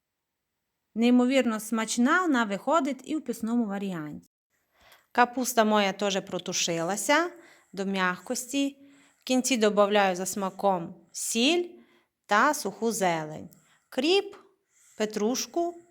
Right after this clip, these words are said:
та зелена цибуля. Це в мене така дуже смачна приправа, якою завжди користуюся. І все, моя страва готова. Можна сідати за стіл.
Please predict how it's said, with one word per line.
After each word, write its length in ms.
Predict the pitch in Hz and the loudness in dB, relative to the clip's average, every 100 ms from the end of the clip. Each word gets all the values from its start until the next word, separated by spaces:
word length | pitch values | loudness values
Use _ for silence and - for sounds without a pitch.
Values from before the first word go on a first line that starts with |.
| _ _ _ | _ _ _
та 140 | 214 | -6
зелена 380 | 196 196 208 208 | -2 0 2 0
цибуля. 520 | 208 196 175 165 156 - _ _ _ _ _ | -2 -6 -6 -8 -10 -14 _ _ _ _ _
Це 160 | - 262 | -6 0
в 20 | |
мене 280 | 233 208 185 | 2 2 0
така 640 | 185 175 185 175 165 131 - | -4 0 2 2 0 -4 -6
дуже 200 | 196 175 | -6 -6
смачна 400 | - 175 - 180 | -6 -8 -6 -6
приправа, 520 | - 175 269 339 285 | -6 -2 2 4 2
якою 360 | 190 - 220 185 | -2 -4 -6 -4
завжди 360 | 185 202 196 | -2 -4 -6
користуюся. 840 | - 180 175 - 165 151 - - 220 _ _ _ _ _ _ _ - | -10 -10 -8 -10 -12 -12 -14 -18 -20 _ _ _ _ _ _ _ -2
І 100 | 359 | 0
все, 340 | - 233 185 | 2 2 2
моя 500 | 185 185 226 330 349 | 0 0 2 0 0
страва 480 | - - 196 220 208 | -6 2 4 4 2
готова. 560 | 175 190 165 151 - - _ _ _ _ - - | -4 -8 -8 -8 -10 -18 _ _ _ _ -20 -10
Можна 400 | 190 294 285 254 | -2 0 0 -4
сідати 520 | - 180 180 180 185 | -4 -4 -2 -2 -4
за 140 | 175 | -6
стіл. 360 | 175 - 175 160 | -6 -6 -8 -10